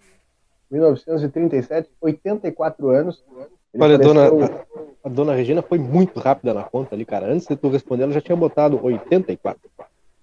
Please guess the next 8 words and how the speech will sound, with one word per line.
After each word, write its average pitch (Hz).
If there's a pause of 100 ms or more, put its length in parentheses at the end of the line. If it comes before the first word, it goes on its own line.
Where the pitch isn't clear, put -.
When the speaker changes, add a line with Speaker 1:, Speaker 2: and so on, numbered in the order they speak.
(400)
Speaker 1:
Obrigado, 135
obrigado, 117
obrigado 113
pela, 104 (100)
pela 120
ajuda 117
aí. 101 (600)
A, 113